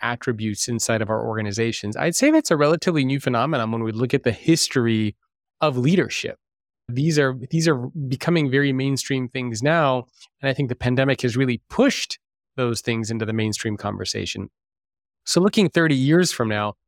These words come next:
I suppose you can imagine different scenarios coming up. One, which could be a potentially not a great scenario, is we revert back, right? You know,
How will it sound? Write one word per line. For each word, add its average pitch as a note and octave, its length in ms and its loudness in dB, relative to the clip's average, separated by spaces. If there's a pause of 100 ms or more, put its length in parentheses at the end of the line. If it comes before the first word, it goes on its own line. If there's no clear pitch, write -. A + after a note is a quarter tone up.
(420)
I C#3 60 2
suppose E3+ 420 2
you E3+ 80 2
can D3+ 140 2
imagine C#3 420 2
different B2+ 280 0
scenarios B2 480 0
coming F#2 300 -4
up. F#2 180 -6 (460)
One, C#3+ 520 0 (280)
which A#2 200 -4
could A#2 120 -6
be A2+ 100 -2
a A2 40 -2 (300)
potentially B2 380 -4
not A#2+ 140 0
a B2 60 -2
great G#2+ 220 -2
scenario, A2+ 500 -2
is C#3+ 180 -2
we E3 160 2
revert E3 420 2
back, F3 360 -2 (500)
right? B2 280 -2 (120)
You C#3+ 100 -8
know, B2+ 240 -2